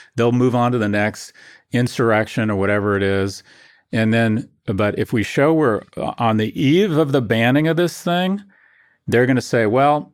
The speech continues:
we used to have this ultimate propaganda tool and hundreds of billions of dollars.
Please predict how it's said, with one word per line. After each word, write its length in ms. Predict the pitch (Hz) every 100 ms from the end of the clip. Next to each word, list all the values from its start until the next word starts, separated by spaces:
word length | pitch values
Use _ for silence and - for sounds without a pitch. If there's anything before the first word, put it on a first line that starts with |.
| -
we 120 | 110
used 220 | 139 175 175
to 60 |
have 180 | 165 151
this 160 | 131 147
ultimate 360 | 127 - 117
propaganda 580 | - 113 113 110 107 104
tool 560 | - 117 110 104 113 - _ -
and 360 | 113 107 101 131 -
hundreds 400 | - 127 127 107
of 80 | 101
billions 340 | 113 117 107
of 60 | 107
dollars. 580 | 107 120 127 147 -